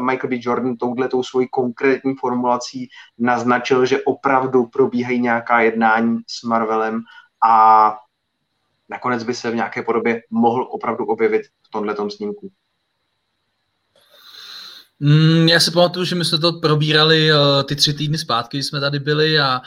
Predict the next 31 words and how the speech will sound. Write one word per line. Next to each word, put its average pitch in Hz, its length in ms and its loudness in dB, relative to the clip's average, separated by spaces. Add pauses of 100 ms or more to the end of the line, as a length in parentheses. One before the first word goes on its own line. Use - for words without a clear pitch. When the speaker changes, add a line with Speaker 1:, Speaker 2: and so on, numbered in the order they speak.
(240)
Speaker 2:
a 113 340 -4
říkali 127 280 -6
jsme, 135 180 -6
že 127 80 -8
vlastně 127 340 -6
on 127 120 -6
je, 123 160 -4
on 123 140 -6
je 123 100 -4
teďkon, 120 440 -8
eh, 117 200 -6 (220)
jedna 120 180 -4
z - 60 -2
těch 123 120 -6
největších, 123 720 -2
eh, 107 600 -2
černošských 113 580 -6
hvězd 110 480 -2 (260)
Hollywoodu 127 600 0 (340)
a 110 560 2 (280)
já 127 280 2
třeba 135 600 2
si 139 160 0
osobně 135 280 -4
myslím, 139 340 -2
že, 131 320 0
nebo 131 160 -2
byl 139 120 0
jsem 147 140 -2
překvapený 135 600 -4
tím, 127 320 -6